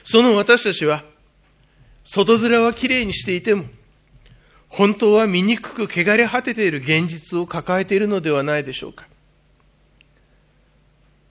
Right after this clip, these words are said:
この病のゆえに、体が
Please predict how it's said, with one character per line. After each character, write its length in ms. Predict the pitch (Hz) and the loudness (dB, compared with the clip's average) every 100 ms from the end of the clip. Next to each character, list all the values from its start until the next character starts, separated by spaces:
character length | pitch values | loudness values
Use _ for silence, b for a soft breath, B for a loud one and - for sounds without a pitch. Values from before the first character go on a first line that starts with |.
| _ _ _ _ _ _ _ _ _ _ _ _ _ | _ _ _ _ _ _ _ _ _ _ _ _ _
こ 140 | - 185 | -8 -2
の 260 | 190 - - - - | -2 -4 -8 -20 -12
病 420 | 165 196 220 214 | 2 4 6 6
の 80 | 190 | 4
ゆ 240 | 175 185 214 | 2 2 2
え 40 | |
に、 280 | 185 - b b b - | 0 -8 b b b -2
体 380 | 185 185 190 196 | 4 4 4 2
が 260 | 196 196 | 2 -2